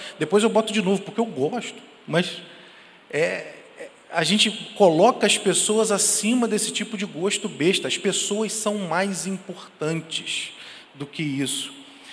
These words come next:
Eu vou falar de política também. E não é de, só de política, não, política econômica. Eu sou liberal. Por convicção. Por entender que só se faz riqueza com produção.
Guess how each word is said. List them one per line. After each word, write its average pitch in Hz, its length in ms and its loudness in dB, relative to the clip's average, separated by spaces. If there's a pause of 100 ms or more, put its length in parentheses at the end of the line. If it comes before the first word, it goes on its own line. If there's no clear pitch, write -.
(1080)
Eu 131 60 -12
vou 151 100 -6
falar 185 200 2
de 185 100 -2
política 202 420 0
também. 165 480 2 (840)
E 139 100 -4
não 151 100 2
é 170 60 4
de, 165 80 2
só - 160 4
de 180 80 -2
política, 190 380 0
não, 185 100 2
política 175 380 -2
econômica. 156 800 0 (180)
Eu 147 100 2
sou 160 200 4
liberal. 131 760 0 (1600)
Por 160 160 -8
convicção. 156 760 -2 (520)
Por 160 120 2
entender 170 460 2
que 165 100 -4
só 185 120 0
se 175 140 -2
faz 170 200 0
riqueza 160 380 -2
com 165 140 -6
produção. 160 680 -2